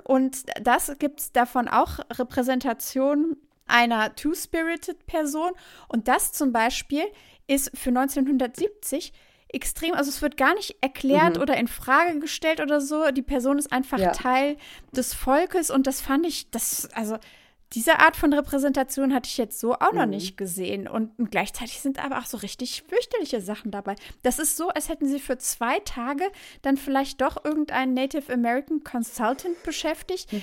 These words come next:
Speaker 1: der dann
Speaker 2: Mhm.
Speaker 1: Zeit hatte, das einzubringen und der Rest ist Murks.
Speaker 2: Krass.
Speaker 1: Ja, also sehr weirder Film.
Speaker 2: Aber da
Speaker 1: Falls irgendwer von unseren HörerInnen eine tatsächlich gute Besprechung davon hat, kennt,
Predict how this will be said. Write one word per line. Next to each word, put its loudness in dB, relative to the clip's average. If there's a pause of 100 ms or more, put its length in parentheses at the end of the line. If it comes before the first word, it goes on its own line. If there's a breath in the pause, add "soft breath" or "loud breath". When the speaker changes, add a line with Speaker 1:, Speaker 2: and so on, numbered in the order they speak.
(140 loud breath)
Speaker 1:
der 6
dann 0 (220)
Speaker 2:
Mhm. 0
Speaker 1:
Zeit 0
hatte, -2
das 0
einzubringen -2
und -4
der 0
Rest -4
ist -6
Murks. -6 (160)
Speaker 2:
Krass. -6 (720)
Speaker 1:
Ja, 0 (260)
also 0 (140)
sehr 0
weirder 4
Film. -6 (340 soft breath)
Speaker 2:
Aber 4
da 4
Speaker 1:
Falls 2
irgendwer 4
von 0
unseren 2
HörerInnen 2
eine 2 (200 soft breath)
tatsächlich -4
gute 2 (680 soft breath)
Besprechung 2
davon 2
hat, -4
kennt, 2